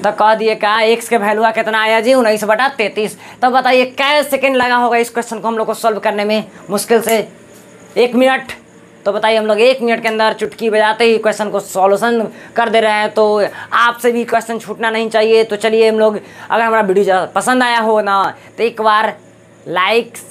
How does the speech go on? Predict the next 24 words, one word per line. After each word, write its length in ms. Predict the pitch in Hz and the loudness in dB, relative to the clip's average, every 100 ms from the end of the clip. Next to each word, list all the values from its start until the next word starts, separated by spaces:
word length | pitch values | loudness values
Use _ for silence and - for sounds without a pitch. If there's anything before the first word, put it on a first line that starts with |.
| - | -6
share 300 | 202 220 233 | -2 0 0
and 220 | 226 233 | -2 -2
subscribe, 580 | 226 220 - 214 156 131 - - - | -4 -4 -4 -2 -4 -8 -16 -14 -6
यानी 120 | 208 | -4
channel 320 | 220 214 233 | -2 0 0
को, 220 | 226 214 202 - - - - 254 | 2 2 2 -4 -14 -20 -2 0
इस 120 | 226 | 2
वीडियोज़ 360 | 233 254 254 247 | 2 4 4 4
को 100 | 240 | 2
देखने, 400 | 233 226 226 226 | 2 2 0 2
देखने 300 | 226 233 247 | 2 2 2
वाले 200 | 240 233 | 2 2
बच्चे 240 | 220 226 | 0 0
अगर 160 | 240 226 | 0 0
नए 260 | 196 240 294 | 0 2 2
होंगे 420 | 277 262 233 233 | 2 2 2 2
तो 100 | 233 | 0
हमारे 260 | 214 214 | -2 -2
चैनल 280 | 214 202 202 | -4 -4 -4
को 100 | 202 | -6
सब्सक्राइब 400 | 190 196 202 202 | -8 -6 -4 -2
करना 180 | 202 180 | -2 -2
ना 160 | 190 240 | 0 2
भूलिएगा। 520 | 233 190 147 131 | 2 2 2 -2